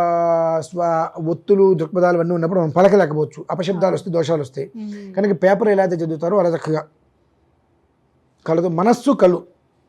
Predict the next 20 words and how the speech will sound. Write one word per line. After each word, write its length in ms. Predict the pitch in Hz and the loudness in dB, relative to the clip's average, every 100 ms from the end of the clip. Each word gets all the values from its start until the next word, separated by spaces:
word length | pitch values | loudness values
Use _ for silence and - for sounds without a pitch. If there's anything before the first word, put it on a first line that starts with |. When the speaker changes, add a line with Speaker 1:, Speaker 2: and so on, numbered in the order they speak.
| _ | _
Speaker 1:
పెట్టి 200 | 202 190 | -4 2
చదువుకోండి. 360 | 190 170 165 151 | 2 4 2 0
అది 180 | 139 - | -2 -6
Speaker 2:
మ్మ్. 540 | 226 214 196 185 - - | -14 -16 -16 -18 -12 -4
Speaker 1:
ఏ 320 | 165 185 226 | 8 10 12
వేరే 420 | 190 190 226 240 | 12 10 12 10
దృష్టి 320 | 202 185 - | 10 6 4
లేకుండా 320 | 202 202 202 202 | 4 6 4 0
ఒక 220 | 175 151 | 0 -2
గంట 160 | 185 | -2
సేపు 200 | 185 220 | 2 4
దాని 160 | 196 185 | 4 0
మీద 100 | 185 | -2
దృష్టి 240 | 165 143 | -6 -4
పెట్టండి. 360 | 190 180 170 185 | -4 -4 -2 0
అది 200 | 208 165 | 0 2
అయిపోయేటప్పటికి 500 | 226 226 277 233 208 | 0 0 0 0 0
ఒక 140 | 175 | -4
మానసిక 440 | 165 170 220 185 214 | -4 -2 0 0 -2
ప్రశాంతత 500 | 170 165 185 160 | -4 -4 -2 -2